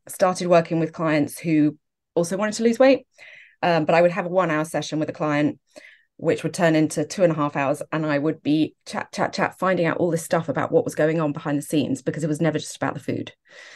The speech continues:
Um, so that turned into a, into a passion of really trying to help these women that I was working with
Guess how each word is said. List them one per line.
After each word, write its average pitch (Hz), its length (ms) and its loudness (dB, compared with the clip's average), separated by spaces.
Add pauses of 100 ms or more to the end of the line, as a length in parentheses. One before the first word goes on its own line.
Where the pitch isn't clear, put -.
(240)
Um, 147 560 2
so 180 140 -4
that 202 220 0
turned 202 180 0
into 160 300 -2
a, - 120 -8
into 156 300 -2
a 151 60 0
passion 151 400 -6
of 139 220 -2
really 151 320 0
trying 151 220 -6
to 147 60 -4
help 151 400 -6 (500)
these 147 360 2
women 160 480 2
that 135 100 -4
I 143 80 2
was 147 140 -2
working 147 260 -2
with 135 140 0